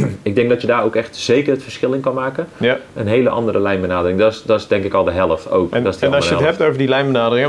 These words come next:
Speaker 2: want ik vind het cool om, om daar wel wat meer over te, te horen, van hoe jij dat
Speaker 1: Mhm.
Speaker 2: ziet. Eh,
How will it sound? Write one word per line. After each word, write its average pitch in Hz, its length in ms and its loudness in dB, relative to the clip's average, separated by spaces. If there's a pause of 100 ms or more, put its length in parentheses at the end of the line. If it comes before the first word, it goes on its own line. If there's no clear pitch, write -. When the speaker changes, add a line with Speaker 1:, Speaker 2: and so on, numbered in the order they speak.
Speaker 2:
want 127 120 0
ik - 60 -12
vind 120 140 -4
het - 100 -20
cool 120 280 0
om, 110 300 -2
om 110 160 -2
daar 113 220 4
wel 110 180 0
wat 107 360 -2
meer 117 320 0
over 104 420 -2
te, 101 500 0
te 113 100 -4
horen, 127 320 0
van 110 100 -8
hoe 117 120 -2
jij 120 160 4
dat 110 100 0
Speaker 1:
Mhm. 104 100 -2
Speaker 2:
ziet. 160 120 0 (600)
Eh, 113 100 0